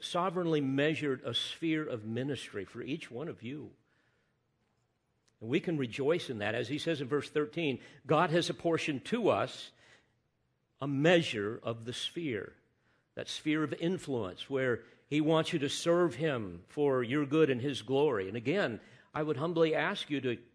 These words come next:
to examine your heart. Where are you serving Christ? What's the sphere of influence that God has apportioned to you?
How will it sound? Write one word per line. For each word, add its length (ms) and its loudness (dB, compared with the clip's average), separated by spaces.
to 100 4
examine 420 6
your 140 4
heart. 260 4
Where 160 4
are 60 6
you 160 0
serving 480 -2
Christ? 560 -6
What's 340 2
the 100 -4
sphere 360 2
of 100 0
influence 560 -2
that 120 -6
God 220 -2
has 120 -8
apportioned 520 -6
to 80 -4
you? 320 0